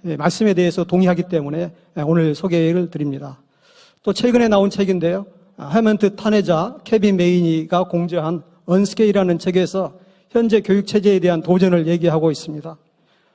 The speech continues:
아, 인공지능이 제공하는 온라인 강의, 탈규모 학습이 대형 대학과, 아, 고등학교로 이루어진 대규모 교육 체제를 파괴할 것이다. 그래서 이 기존 교육 체제가 상당한 도전을 받을 것이다. 이렇게 얘기를 하고 있습니다.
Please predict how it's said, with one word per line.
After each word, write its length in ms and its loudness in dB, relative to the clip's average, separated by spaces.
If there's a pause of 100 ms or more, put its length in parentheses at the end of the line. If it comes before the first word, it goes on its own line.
(320)
아, 260 -4
인공지능이 640 4
제공하는 600 0
온라인 400 2
강의, 320 -4 (500)
탈규모 460 2
학습이 640 -2
대형 320 0
대학과, 560 -4 (360)
아, 160 -20
고등학교로 520 2
이루어진 360 0
대규모 540 2
교육 220 -2
체제를 420 -6 (220)
파괴할 320 0
것이다. 560 -8
그래서 180 0
이 200 0
기존 360 0
교육 240 -2
체제가 540 -2 (200)
상당한 420 0
도전을 360 -2
받을 240 -12
것이다. 500 -6
이렇게 520 -2
얘기를 320 0
하고 200 -2
있습니다. 480 -14